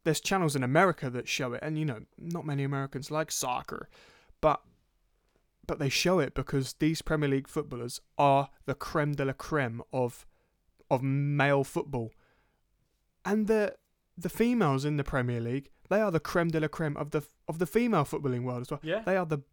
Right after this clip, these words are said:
Speaker 1: best football players in the world, i-, in the W S L. But it's not shown anywhere because, 'cause it's not seen as that popular.
Speaker 2: Yeah, and that, that's what, what they were saying. I've read one, they did compare it, that's why I got the comparison, was,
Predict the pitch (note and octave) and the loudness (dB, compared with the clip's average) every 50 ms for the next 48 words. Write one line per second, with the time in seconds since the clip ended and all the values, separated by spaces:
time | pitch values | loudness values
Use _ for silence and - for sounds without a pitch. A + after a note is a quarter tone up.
0 | _ - F3 E3 - - - - - _ _ _ _ _ _ - F#3 F3+ - D3+ | _ 0 0 0 -2 -8 -12 -14 -18 _ _ _ _ _ _ -4 -4 -2 -2 -4
1 | B2+ D#3 C#3 B2+ A#2+ B2 C3 C3+ - - _ _ _ _ _ _ _ - _ _ | -2 -2 -2 0 0 -2 -4 -6 -8 -14 _ _ _ _ _ _ _ -20 _ _
2 | _ _ _ _ _ _ _ _ _ _ _ _ _ _ _ _ _ _ - F3 | _ _ _ _ _ _ _ _ _ _ _ _ _ _ _ _ _ _ 0 0
3 | E3 E3+ E3 D#3 E3 G#3 A3 F3+ B2 B2 B2+ D#3 - - - - - - - - | 2 2 2 2 4 4 4 4 4 0 -2 -8 -12 -14 -14 -12 -8 -8 -6 -2
4 | - A3 F3 E3+ E3 D#3 D3 D#3+ E3 D#3 D#3 D#3 D3+ D3+ D3 - - G3+ F3 A#2+ | 2 2 2 4 2 2 2 2 2 2 4 2 2 2 0 0 -2 -2 -2 -2
5 | - - - - _ _ _ _ - - F3 F3+ F3+ - - G3 - F#3 - - | -6 -8 -14 -20 _ _ _ _ -4 -2 0 0 0 -2 -6 -6 -2 0 2 2
6 | F3 F#3 F#3+ G3 G3+ G3 G3 F#3+ G3 G3+ G#3+ G#3 - F3 - D3+ C#3+ - - - | 4 4 4 2 2 2 2 2 2 2 0 0 -2 -2 -2 -2 -2 -2 -6 -14
7 | - _ _ _ _ _ _ _ - - _ _ _ _ _ _ _ _ - - | -20 _ _ _ _ _ _ _ -20 -20 _ _ _ _ _ _ _ _ -10 -8
8 | D#3+ D3+ E3+ E3 - E3 D#3 - - - - E3+ E3 D#3+ D#3 D3+ D3 D3 C#3+ D#3+ | -8 -6 -6 -8 -8 -8 -6 -4 -4 -2 0 0 0 0 0 -2 -4 -2 0 0
9 | D#3+ - - _ - E3+ F#3 - - D#3 C3+ - - - - _ _ _ _ _ | 0 0 -2 _ -4 -4 -4 -4 -6 -8 -8 -8 -10 -12 -16 _ _ _ _ _
10 | _ _ _ _ _ A#3 G3 E3 C3+ A2+ B2 C3 _ _ - E3 D#3+ D#3+ D#3 C3+ | _ _ _ _ _ -8 -6 -4 -4 -6 -8 -12 _ _ -6 -6 -6 -6 -8 -10
11 | D3+ F3+ F3 - C#3+ E3 D#3+ - - - B2+ B2 - - C#3+ C3+ - B2+ A#2+ A#2 | -8 -6 -6 -6 -6 -8 -8 -8 -10 -12 -12 -12 -12 -12 -14 -14 -12 -10 -10 -10
12 | B2 - - D3 C#3 C3+ B2 A#2 A2+ A2+ A2+ - - - - - - C3+ - - | -12 -12 -10 -10 -8 -8 -8 -10 -12 -16 -18 -18 -20 -20 -20 -20 -20 -20 -20 -20
13 | - _ - D3 B2+ C#3 D3+ D3 B2+ C3+ C3+ C3+ - C#3+ C#3 C#3 C#3 C3+ C3+ - | -16 _ -12 -8 -6 -4 -4 -4 -6 -8 -8 -6 -6 -6 -6 -6 -8 -12 -14 -16
14 | C3 A#2+ - C#3 C#3 B2+ B2+ - D3+ D#3 - - C#3+ C3 B2 A#2+ A#2 A#2+ - - | -18 -14 -10 -8 -8 -6 -6 -6 -8 -8 -8 -10 -12 -8 -6 -6 -6 -8 -8 -12
15 | - - - A2 - D3 D3 C#3+ - - G#2 G#2+ A2 A#2 - | -18 -20 -20 -12 -8 -6 -6 -6 -8 -12 -18 -18 -18 -20 -20